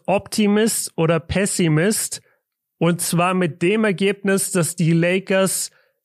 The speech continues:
Minimum das Play-in schaffen und dann sich auch für die Playoffs qualifizieren und zumindest eine solide und konstante, erst-, nicht konstante, wie sagt man, ähm, ja, eine, eine erste Runde spielen, die jetzt kein Sweep ist,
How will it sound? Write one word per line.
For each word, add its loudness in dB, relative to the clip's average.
Minimum 2
das 0
Play-in 0
schaffen -2
und 0
dann 0
sich 2
auch 0
für -2
die 2
Playoffs 0
qualifizieren 0
und 0
zumindest 0
eine 2
solide 2
und 0
konstante, -2
erst-, -2
nicht -4
konstante, -2
wie 2
sagt -2
man, 0
ähm, 0
ja, 0
eine, 0
eine 0
erste 0
Runde 0
spielen, -2
die 2
jetzt -2
kein -2
Sweep 0
ist, -4